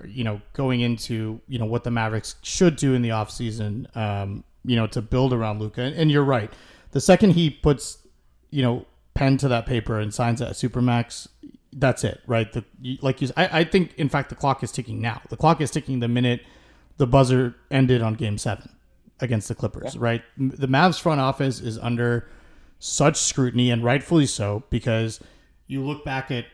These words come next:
Speaker 1: at all the moves that have been made over the last decade, you know, the miss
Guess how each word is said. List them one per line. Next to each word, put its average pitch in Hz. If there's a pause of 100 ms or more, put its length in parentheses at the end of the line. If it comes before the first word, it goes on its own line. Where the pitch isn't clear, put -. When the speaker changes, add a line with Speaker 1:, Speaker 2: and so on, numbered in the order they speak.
(140)
Speaker 1:
at 127
all 135
the 131
moves 127
that 123
have 117
been 117
made 123
over 117
the 113
last 110
decade, 113
you 113
know, 110 (100)
the 117
miss 120